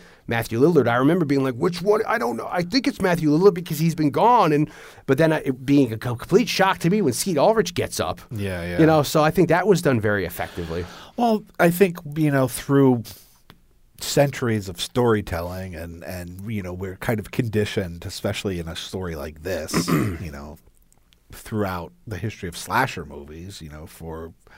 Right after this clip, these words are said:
Speaker 2: two decades before this, when this came out, we were kind of conditioned to think that there is a killer.
Speaker 1: Yeah.
Speaker 2: And so it was, like, a very clever sleight of hand.
Speaker 1: Yeah.
Speaker 2: To say, like, "No,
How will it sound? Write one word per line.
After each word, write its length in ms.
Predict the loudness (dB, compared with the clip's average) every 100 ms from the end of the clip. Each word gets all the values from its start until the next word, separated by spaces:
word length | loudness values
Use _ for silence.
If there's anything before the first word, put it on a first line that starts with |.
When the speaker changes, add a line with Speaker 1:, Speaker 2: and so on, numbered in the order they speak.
| -20 _ -10
Speaker 2:
two 140 | -6
decades 500 | -4 -4 -6 -12 -12
before 420 | -18 -8 -2 -2
this, 320 | -4 -8 -14 -18 _ -20 -20 _ _ _ -6
when 140 | -4
this 160 | -4 -6
came 240 | -6 -6
out, 240 | -8 -10 -4
we 120 | -2
were 240 | 2 2
kind 220 | 4 2 2
of 80 |
conditioned 400 | 0 2 2 2 -4
to 60 |
think 280 | -2 -4 -4
that 120 | -4
there 160 | -4 -4
is 340 | -4 -8 -8 -10
a 180 | -6 -6
killer. 520 | -6 -8 -8 -10 -14 -8
Speaker 1:
Yeah. 300 | -4 -4 -4 -14 _ _ _ _ _ _ _ -20 -20 _ _ -8
Speaker 2:
And 200 | -8 -2
so 300 | 0 2 2
it 120 | 0
was, 360 | 2 2 2
like, 160 | 0 0
a 60 | -2
very 260 | 2 2
clever 680 | 0 -4 -4 -4 -4 -4 -4 -12 _ _
sleight 560 | -14 -12 -10 -6 -4 -4
of 60 | -4
hand. 460 | -4 -4 -6 -12 -12
Speaker 1:
Yeah. 300 | 0 0 0 -6 -14 -16 -16 -20 _ _ _
Speaker 2:
To 100 | -14
say, 220 | -6 -4
like, 260 | -4 -6 -2
"No, 340 | 0 0 -4